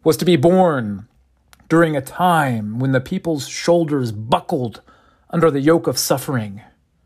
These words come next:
during a time when the people were repeatedly struck by the rod of inhumane cruelty, during a time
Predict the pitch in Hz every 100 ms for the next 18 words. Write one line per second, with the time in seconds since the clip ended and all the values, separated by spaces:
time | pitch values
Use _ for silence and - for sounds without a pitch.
0 | _ _ _ - 170 170 156 190 196 190
1 | 160 120 - - - 165 170 165 208 214
2 | 196 170 160 151 147 143 151 156 - 233
3 | 180 156 151 - - 175 - - - 143
4 | 135 131 135 170 175 160 127 113 113 _
5 | _ _ - 147 131 185 180 147 185 151
6 | 143 135 135 131 - - 185 165 143 131
7 | 104 95 _ _ _ _ _ _ _ _
8 | _ _ _ - 180 190 143 208 208 196
9 | 156 131